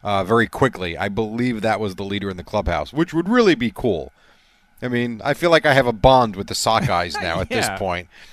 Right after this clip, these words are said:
Speaker 1: Al
Speaker 2: Oh,
Speaker 1: got
Speaker 2: of
Speaker 1: me the
Speaker 2: course.
Speaker 1: shirt, the Sockeye cycling. Now I need some, I would even get the
Speaker 2: Synonymous.
Speaker 1: N H L gear.
Speaker 2: Yeah, yeah, you and the Sockeye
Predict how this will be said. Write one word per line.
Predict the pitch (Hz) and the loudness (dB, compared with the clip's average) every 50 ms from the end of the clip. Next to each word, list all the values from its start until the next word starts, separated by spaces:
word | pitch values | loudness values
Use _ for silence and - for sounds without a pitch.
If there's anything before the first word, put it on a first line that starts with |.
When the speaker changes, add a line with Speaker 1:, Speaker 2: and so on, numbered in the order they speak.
| - - - - | -20 -18 -4 0
Speaker 1:
Al | 123 123 139 147 | 4 6 6 8
Speaker 2:
Oh, | 120 | 8
Speaker 1:
got | 139 131 | 6 4
Speaker 2:
of | 131 | 4
Speaker 1:
me | 127 | 2
the | - | 2
Speaker 2:
course. | - 107 101 | 2 2 0
Speaker 1:
shirt, | - 135 135 131 113 | 2 4 4 4 2
the | - - | 0 -2
Sockeye | - - 135 117 113 - - 104 98 95 | 2 4 4 4 4 4 4 2 2 2
cycling. | - - - 135 135 151 - - 135 139 135 135 135 135 135 131 117 - - - - - _ _ _ - | 0 2 2 4 2 2 0 -2 -2 0 0 0 -2 -4 -8 -12 -14 -16 -20 -20 -20 -20 _ _ _ -8
Now | 117 123 123 123 127 | -2 2 4 6 6
I | 120 | 4
need | 117 117 113 107 - | 4 0 -2 -2 -2
some, | - 120 110 107 104 107 107 - | -2 -2 -2 -2 -4 -8 -6 -2
I | 120 117 | -2 0
would | 117 127 120 | 0 0 0
even | 120 120 113 117 | 0 -2 -2 0
get | 107 117 95 | -2 -2 -2
the | 113 110 | 0 0
Speaker 2:
Synonymous. | 101 196 214 220 202 151 120 | 0 2 2 2 0 0 -2
Speaker 1:
N | 101 92 | -4 -6
H | - 76 | -6 -8
L | 85 71 | -12 -12
gear. | 67 76 - _ _ _ | -12 -14 -18 _ _ _
Speaker 2:
Yeah, | 202 175 135 101 | -10 -8 -8 -6
yeah, | 98 117 120 | -6 -6 -6
you | 113 117 123 143 165 175 170 165 | -6 -6 -4 -2 -2 0 0 -2
and | 151 143 135 | -2 -4 -6
the | 131 110 | -8 -10
Sockeye | - - - - 156 139 135 131 - 135 123 123 120 120 117 113 | -10 -14 -8 -6 -6 -6 -6 -6 -6 -4 -4 -4 -4 -4 -6 -10